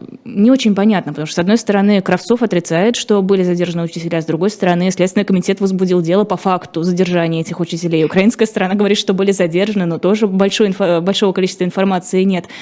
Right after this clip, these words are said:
и совершенно непонятно, что происходит. В-, ладно, хорошо, не будем обсуждать, что там на самом деле произошло, потому что мы этого не знаем, а попасть под статью о дискредитации, фейках и так далее совершенно не хочется. Но почему наши-то не могут договориться? Почему Следственный комитет возбуждает, а Кравцов отрицает?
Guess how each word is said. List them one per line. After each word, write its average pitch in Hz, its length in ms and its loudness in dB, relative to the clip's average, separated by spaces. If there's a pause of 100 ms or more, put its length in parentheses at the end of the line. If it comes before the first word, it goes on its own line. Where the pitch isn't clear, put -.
(140)
и 170 80 -6
совершенно 220 320 0
непонятно, 208 500 2
что 190 160 -4
происходит. 208 640 -2
В-, - 160 -10
ладно, 175 520 0
хорошо, 208 300 0
не 185 100 0
будем 220 240 0
обсуждать, 185 420 -2
что 180 160 -4
там 160 140 -2
на 160 80 -4
самом 170 200 -2
деле 165 180 -2
произошло, 170 420 -2
потому 185 240 -4
что 175 160 -6
мы 170 100 -2
этого 165 160 -2
не 160 140 -4
знаем, 190 420 0
а 170 100 -2
попасть 170 360 -6
под 160 120 -12
статью 165 520 -4
о 170 140 0
дискредитации, 165 960 -4 (260)
фейках 175 380 -2
и 170 40 -6
так 165 160 -4
далее 190 220 0
совершенно 175 420 -2
не 170 120 -2
хочется. - 520 -2 (380)
Но 185 280 4
почему 208 380 2
наши-то 196 360 0
не 175 80 0
могут 165 260 0
договориться? 180 440 0
Почему 185 320 -2
Следственный 180 360 0
комитет 180 480 0
возбуждает, 180 760 0
а 185 80 -4
Кравцов 220 340 -2
отрицает? 208 580 -2